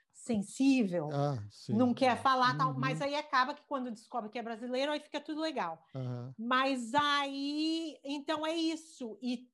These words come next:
Speaker 1: tem a, essa, eu tenho até uma paciente que ela trabalha pra Boeing
Speaker 2: Aham.
Speaker 1: e ela vai de vez em quando pra São José
Speaker 2: Ah, que legal.
Speaker 1: pra
Speaker 2: Olha
Speaker 1: trabalhar,
Speaker 2: isso.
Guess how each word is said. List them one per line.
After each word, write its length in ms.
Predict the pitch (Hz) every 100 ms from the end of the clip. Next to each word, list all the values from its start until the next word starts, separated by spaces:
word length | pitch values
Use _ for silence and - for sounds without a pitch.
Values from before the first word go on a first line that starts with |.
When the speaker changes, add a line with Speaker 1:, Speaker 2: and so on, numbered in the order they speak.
| _
Speaker 1:
tem 680 | 302 269 269 269 302 320 294 - _
a, 240 | 254 247 247
essa, 360 | 269 285 - 262
eu 100 | 247
tenho 220 | 294 262
até 180 | 254 285
uma 220 | 311 349
paciente 760 | 349 311 - 277 269 339 330 240
que 100 | 262
ela 120 | 240
trabalha 380 | 233 233 233 233
pra 180 | 311 330
Boeing 880 | 226 277 302 370 359 254 190 175 165 _ _ _
Speaker 2:
Aham. 160 | 127 120
Speaker 1:
e 220 | 311 320
ela 480 | 285 277 285 311 320
vai 280 | 254 294 294
de 160 | 254 311
vez 260 | 339 311
em 60 | 349
quando 280 | - 349 330
pra 120 | 330
São 200 | 320 359
José 360 | 339 359 359 339
Speaker 2:
Ah, 240 | 196 214 220
que 80 | 226
legal. 300 | 220 156 151
Speaker 1:
pra 100 | -
Speaker 2:
Olha 60 |
Speaker 1:
trabalhar, 440 | 269 269 285 339
Speaker 2:
isso. 120 | 320